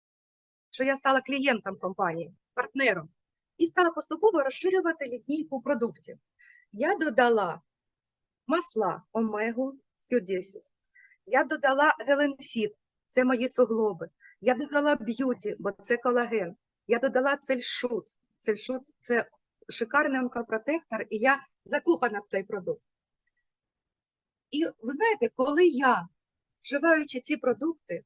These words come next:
я побачила, що в мене перестали суглоби скрипіти, пер-, перестали вони боліти.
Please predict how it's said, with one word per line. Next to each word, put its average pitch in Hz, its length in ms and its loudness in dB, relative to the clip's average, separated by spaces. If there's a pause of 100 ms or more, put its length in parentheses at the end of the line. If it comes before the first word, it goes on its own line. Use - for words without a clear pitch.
(140)
я 285 160 0
побачила, 247 800 -2 (480)
що 254 200 0
в 269 40 0
мене 381 260 4
перестали 311 720 2 (640)
суглоби 233 560 2
скрипіти, 220 680 -6
пер-, 214 180 -4 (100)
перестали 262 500 2
вони 254 360 -2 (120)
боліти. 233 600 -2